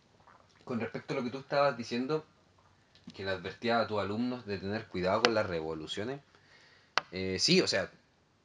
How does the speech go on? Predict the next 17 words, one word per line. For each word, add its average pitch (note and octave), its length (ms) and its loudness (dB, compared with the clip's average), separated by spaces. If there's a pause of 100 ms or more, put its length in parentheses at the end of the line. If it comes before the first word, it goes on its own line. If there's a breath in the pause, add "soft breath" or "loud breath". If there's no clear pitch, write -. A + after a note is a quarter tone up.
(140)
claramente A#2+ 380 2
hay G#2 60 -6
que A2 100 -4
tener A2+ 260 -2
cuidado, C3 360 6
pero G#2+ 240 0 (280)
yo C3+ 180 2
pienso, G3+ 420 4 (840)
porque - 200 4
es B2+ 60 4
muy C#3+ 140 6
típico D#3+ 380 4
en D3+ 60 2
esta, D3+ 340 4
en C#3+ 200 -2
estos D3 240 -10
tiempos, D#3+ 460 2